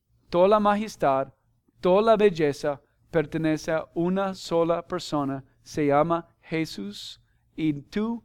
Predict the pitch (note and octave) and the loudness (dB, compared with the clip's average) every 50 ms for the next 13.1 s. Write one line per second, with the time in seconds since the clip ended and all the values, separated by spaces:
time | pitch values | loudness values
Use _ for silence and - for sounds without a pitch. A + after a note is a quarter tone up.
0 | _ _ _ - D#3 D3 E3 F3 G3 G#3+ A3 F3+ D#3+ D#3 D3+ - E3+ D#3+ D#3+ E3 | _ _ _ -8 -4 -2 0 0 0 0 -2 -4 -4 -4 -4 -4 -4 -2 -2 -2
1 | D#3+ - - - D3+ - - E3 D#3+ D#3+ - - D#3+ D#3 D3 C#3 C3 B2+ B2 A#2 | -4 -8 -8 -10 -10 -8 -8 -8 -8 -8 -10 -8 -4 -4 -2 -2 -4 -6 -8 -12
2 | A2+ _ _ _ _ _ _ _ - D#3+ F3 F3+ F3+ - G#3 F#3 C#3+ D3 D3 - | -14 _ _ _ _ _ _ _ -6 -4 -4 -4 -4 -6 -8 -6 -6 -6 -6 -6
3 | - - G#3+ A#3 C4 C#4 - - - - _ _ _ _ _ _ - E3+ F#3 G3+ | -8 -8 -6 -6 -6 -8 -10 -14 -18 -20 _ _ _ _ _ _ 2 4 4 4
4 | G#3+ B3 C4 - _ _ _ _ - D#3 - - D#3 C#3+ - D#3+ D#3+ E3 F3 G#3+ | 4 0 -4 -10 _ _ _ _ -8 -4 -2 -2 -2 -2 -2 -2 -2 -2 -2 -2
5 | G#3+ - - D4+ D4+ D#4 - _ _ _ _ _ _ _ _ _ - D#3+ E3 F3 | -4 -6 -8 -10 -10 -10 -12 _ _ _ _ _ _ _ _ _ 0 0 0 0
6 | D#3+ - - E3+ D#3+ D#3 D#3+ D3+ - - - G#3 G#3+ G3+ F3 E3 F3 G#3 B3 D#4 | 0 0 2 4 4 4 4 2 -2 -6 -6 -2 2 4 4 6 6 6 6 4
7 | E4 - - _ _ _ - D#3 E3 E3+ F3+ G3 F#3 - G3 F#3+ F3+ - - A3+ | 2 -4 -12 _ _ _ -2 0 2 2 2 0 -2 -2 -4 -6 -6 -6 -6 -4
8 | A3+ G3+ F3 C#3+ C3 - _ _ _ _ _ _ _ _ _ _ _ _ _ _ | -4 -2 -4 -6 -8 -14 _ _ _ _ _ _ _ _ _ _ _ _ _ _
9 | _ _ _ _ _ _ _ _ _ _ _ _ _ _ _ _ _ _ _ _ | _ _ _ _ _ _ _ _ _ _ _ _ _ _ _ _ _ _ _ _
10 | _ _ _ _ _ _ _ _ _ _ _ _ _ _ _ _ _ _ _ _ | _ _ _ _ _ _ _ _ _ _ _ _ _ _ _ _ _ _ _ _
11 | _ _ _ _ _ E3 E3+ E3 - G3+ G3 F3+ F#3 F#3 F#3+ G3+ G3+ G3 - F#3 | _ _ _ _ _ -8 -8 -4 -2 0 0 2 2 2 2 0 0 -2 -2 -2
12 | F3 F3 F3+ F3+ G3 G#3 G#3+ - A#3 A3+ A3 - A3+ A#3 A3+ G3+ E3+ D3 B2 A2+ | -2 0 0 0 -2 -2 -2 -4 -4 -4 -4 -2 -2 -2 -2 -2 -2 -4 -4 -6
13 | A#2+ | -8